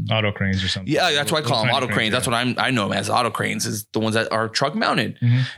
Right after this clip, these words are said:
Speaker 2: And I'm like, "Oh man," um, I'm like, "I remember dealing with this, like, a year and a half ago."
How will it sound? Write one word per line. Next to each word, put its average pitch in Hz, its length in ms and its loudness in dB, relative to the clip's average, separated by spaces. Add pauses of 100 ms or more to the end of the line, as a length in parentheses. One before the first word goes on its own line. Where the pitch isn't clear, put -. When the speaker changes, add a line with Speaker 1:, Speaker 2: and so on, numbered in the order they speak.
Speaker 2:
And 127 100 -2
I'm 139 120 0
like, 120 260 0
"Oh 160 220 2
man," 120 380 0 (100)
um, 113 800 2
I'm 120 180 0
like, 117 120 2
"I 110 80 2
remember 165 440 0
dealing 180 280 0
with 123 100 0
this, 123 180 2
like, 110 420 -2
a 117 140 2
year 98 260 2
and 101 80 -2
a 104 60 0
half 104 300 0
ago." 110 480 0